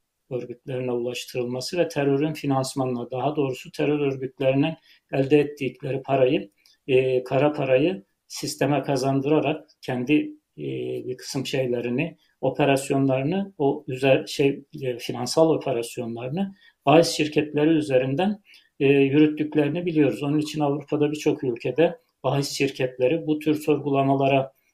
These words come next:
e, muhatap oluyorlar. Hatta Zlatan İbrahimli mesela İsveç'te bir bahis şirketi var. O bile, e, şeye, e, s-,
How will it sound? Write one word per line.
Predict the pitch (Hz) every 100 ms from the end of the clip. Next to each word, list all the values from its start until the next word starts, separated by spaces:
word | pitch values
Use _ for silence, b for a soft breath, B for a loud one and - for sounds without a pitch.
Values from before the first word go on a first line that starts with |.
| _ -
e, | 123 123 123
muhatap | 127 120 117 147 151
oluyorlar. | 160 160 156 156 156 - _ 147
Hatta | - 139 135 - - -
Zlatan | 120 131 123 135
İbrahimli | 123 123 120 127 143
mesela | 117 - 123 120
İsveç'te | - - 127 - 131
bir | 127 127 b b b 135
bahis | 127 147 - - -
şirketi | - 131 - - 127
var. | 165 185
O | 165 147
bile, | 135 135 123 - _
e, | 135 127
şeye, | 123 135 123 123 - b b b _
e, | 127 120 117
s-, | 113 - -